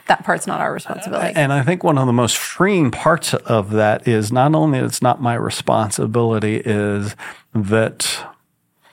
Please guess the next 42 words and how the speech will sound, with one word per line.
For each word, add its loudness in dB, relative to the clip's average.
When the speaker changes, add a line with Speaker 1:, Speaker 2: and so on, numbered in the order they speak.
Speaker 2:
I 4
don't 4
have 0
to -4
be 2
an -2
expert -4
Speaker 1:
Yes, 0
Speaker 2:
in 2
order 4
to 4
Speaker 1:
absolutely. 2
Speaker 2:
be 4
used 2
by 2
the 0
Lord, 2
because 0
when 2
I 4
think -2
it's -2
up 0
to 0
me, 2
then 2
I 2
have 0
to 0
have, 2
I 2
have 0
to -2
be 0
good 2
at 6
it -4
in 0
order 2
Speaker 1:
I -16
have -12
to -14